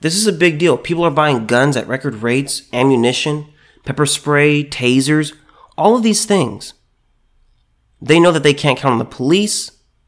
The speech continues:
And you have, you know, brilliant people like Cori Bush saying, "You know, if I, yeah, if I could do it all over again, I would, I would absolutely say defund the police."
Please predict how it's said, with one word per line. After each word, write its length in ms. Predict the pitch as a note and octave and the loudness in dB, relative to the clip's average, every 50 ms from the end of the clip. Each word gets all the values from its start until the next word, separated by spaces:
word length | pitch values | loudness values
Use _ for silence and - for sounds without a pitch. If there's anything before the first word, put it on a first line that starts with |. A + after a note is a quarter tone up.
| _ _ _ _ _ _ _ _ _ _ _ _ _ _ _ - | _ _ _ _ _ _ _ _ _ _ _ _ _ _ _ 0
And 360 | - B3+ A3 F#3 F#3 F#3 E3+ | 4 6 6 6 4 2 0
you 80 | E3+ D#3 | -2 -2
have, 380 | D#3 D3+ C#3+ C#3 C3+ - - - | 2 2 2 2 0 -2 -8 -6
you 100 | A#2 C3+ | -2 0
know, 340 | C3 A#2+ A2+ A2 - - _ _ _ _ _ _ _ _ _ - | 2 2 2 0 -4 -8 _ _ _ _ _ _ _ _ _ -16
brilliant 460 | A#2 A2+ - C#3+ D#3 D#3 D3 - - | -12 -4 0 2 4 6 6 4 4
people 240 | C#3 D3 B2+ B2+ B2 | 2 0 2 2 2
like 200 | A#2 A#2+ A#2 - | 0 0 -2 -4
Cori 240 | - C#3+ C3 B2 | -2 0 0 0
Bush 360 | A2 B2 B2+ A#2+ - - - - _ _ C#3 | 2 0 -2 -2 -4 -8 -12 -16 _ _ -12
saying, 240 | - - B2+ B2 C3+ | -6 -4 -2 0 2
"You 60 | D3+ | 2
know, 280 | D#3+ D#3 D3 C#3+ - - _ _ _ _ _ _ - | 2 2 0 -2 -6 -14 _ _ _ _ _ _ -10
if 160 | - C#3 - D#3+ | -8 -6 -2 0
I, 60 | D3+ | 2
yeah, 140 | C#3+ D3+ D3 | 2 2 0
if 100 | D3+ E3+ | 0 -2
I 60 | F3 | -2
could 100 | G3 F3+ | 0 0
do 60 | F3+ | 2
it 60 | F3 | 2
all 120 | F3 E3+ E3+ | 2 2 2
over 140 | E3+ D#3+ C#3 | 2 0 0
again, 160 | C#3 D3 D3 | 0 2 2
I 40 | D3 | 2
would, 220 | D#3 D3+ C3 - | 2 0 -2 -2
I 80 | - C3+ | -4 -4
would 100 | D3 D#3 | -2 -2
absolutely 300 | D#3+ D3+ - - E3 D3+ | -4 -4 -4 -6 -6 -4
say 240 | D3+ - F3+ F#3 D#3 | -4 -2 -2 -2 -2
defund 320 | B2 C3 C3 - C3+ B2 | -2 -4 -2 -2 -2 -4
the 60 | A#2 | -4
police." 420 | - - B2 A#2 A2 - - - | -4 -6 -8 -8 -8 -8 -12 -18